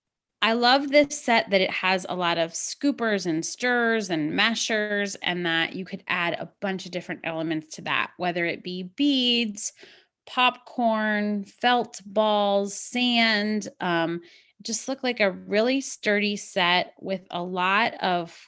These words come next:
cool manipulative parts. And if you've not been brave enough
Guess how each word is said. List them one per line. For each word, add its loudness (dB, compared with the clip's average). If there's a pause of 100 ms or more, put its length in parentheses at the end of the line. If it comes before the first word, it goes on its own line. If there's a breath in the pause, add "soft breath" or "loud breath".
(140)
cool 0
manipulative 0 (140)
parts. -8
And 0 (960 loud breath)
if -4
you've 2
not 2
been 6
brave 6
enough 2